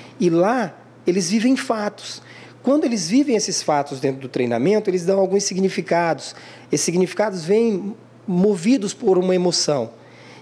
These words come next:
E aí, quando eu dou o significado para um determinado fato, eu tenho o meu comportamento.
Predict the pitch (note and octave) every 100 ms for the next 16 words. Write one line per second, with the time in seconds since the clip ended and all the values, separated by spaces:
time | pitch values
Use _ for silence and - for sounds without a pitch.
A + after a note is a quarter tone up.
0 | - F#3+ B3 - A#3+ G3 E3+ F3 E3+ D#3+
1 | D#3 C#3 C#3 C#3 C3 B2 C#3+ C3+ B2+ B2+
2 | B2+ B2 A#2+ - A3+ A#3+ - - F#3+ G3
3 | - A3 B3+ A#3+ A#3 A#3 A#3+ A#3+ A#3+ B3+
4 | G#3+ G#3 -